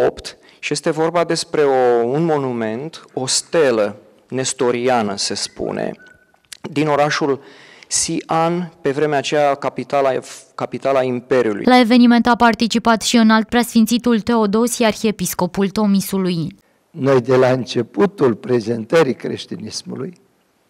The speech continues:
Speaker 3: avem în paralel celelalte religii, care vin cu ideea de Dumnezeu în diferite moduri.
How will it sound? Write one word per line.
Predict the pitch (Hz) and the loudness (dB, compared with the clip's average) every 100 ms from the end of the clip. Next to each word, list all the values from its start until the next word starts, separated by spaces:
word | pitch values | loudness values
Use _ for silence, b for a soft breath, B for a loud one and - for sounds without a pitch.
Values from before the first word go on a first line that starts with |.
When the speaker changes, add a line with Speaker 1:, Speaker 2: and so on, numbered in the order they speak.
| _ _ _ _ | _ _ _ _
Speaker 3:
avem | - 131 175 175 - | -6 0 2 0 -4
în | - 147 127 | -8 -6 -2
paralel | 139 127 120 123 165 | 2 2 4 2 2
celelalte | 151 - - 139 147 151 - | -2 -6 -4 -2 -2 -4 -6
religii, | 160 170 170 117 - 110 _ _ _ _ _ _ _ _ _ | -6 -4 -6 -8 -10 -18 _ _ _ _ _ _ _ _ _
care | - 135 123 | 0 4 4
vin | 104 170 | 2 -2
cu | 180 156 | -2 0
ideea | 139 113 160 147 | 0 2 2 2
de | 135 | 0
Dumnezeu | 110 113 110 101 127 151 - _ _ _ _ _ _ _ _ _ _ _ _ _ _ _ _ _ | -4 -6 -6 0 0 0 -6 _ _ _ _ _ _ _ _ _ _ _ _ _ _ _ _ _
în | - 147 | -2 -2
diferite | 139 175 165 170 185 | 0 2 2 4 4
moduri. | 202 190 117 104 - | 6 4 2 -8 -10